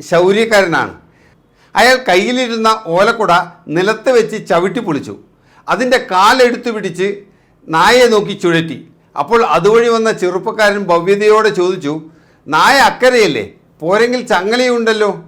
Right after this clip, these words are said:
പിന്നെന്താ ഇവിടുന്ന് ഇങ്ങനെ ചെയ്യുന്നത്?" "ഒക്കെ ശരി തന്നെ,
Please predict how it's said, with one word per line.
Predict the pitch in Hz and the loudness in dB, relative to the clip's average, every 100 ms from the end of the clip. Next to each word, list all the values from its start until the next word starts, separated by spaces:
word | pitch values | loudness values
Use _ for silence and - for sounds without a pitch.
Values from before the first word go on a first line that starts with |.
| - _ _ _ _ _ | -20 _ _ _ _ _
പിന്നെന്താ | 185 226 247 240 | -4 -2 2 2
ഇവിടുന്ന് | 202 220 233 | 2 -2 -2
ഇങ്ങനെ | 226 208 233 | -2 0 0
ചെയ്യുന്നത്?" | 226 214 208 208 190 170 - - _ _ - | 0 0 0 0 0 -4 -12 -20 _ _ -8
"ഒക്കെ | - - 269 | -8 -2 0
ശരി | 233 196 202 214 | 2 2 2 0
തന്നെ, | 180 170 175 - | 0 -2 -4 -12